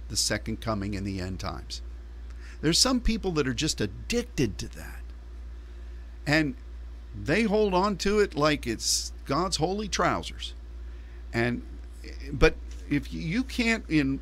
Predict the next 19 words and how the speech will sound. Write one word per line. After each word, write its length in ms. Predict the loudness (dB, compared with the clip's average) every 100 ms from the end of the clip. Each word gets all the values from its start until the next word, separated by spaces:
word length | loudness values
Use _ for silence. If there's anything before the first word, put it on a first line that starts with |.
| -2
in 340 | 0 2 2
real 380 | 2 4 2 0
conscience 640 | -2 2 2 2 -2 -4 -4
read 520 | 0 0 2 0 0
what 320 | 0 -2 -2
Jesus 560 | -4 0 0 0 0 0
says 380 | 0 0 0
here 240 | 0 -2 -2
and 120 | -2
all 220 | 0 0
these 440 | 0 -2 -2 -2 -4
thens 680 | 2 4 4 2 0 -4 -6 -10 -10 -10 -4
and 320 | 2 2 2 -2
the 120 | -2
different 540 | 0 4 4 4 0 0
progressions 840 | -2 0 2 2 2 -2 -2 -2
that 180 | -2 0
are 80 | 0
there 440 | 0 0 -2 -6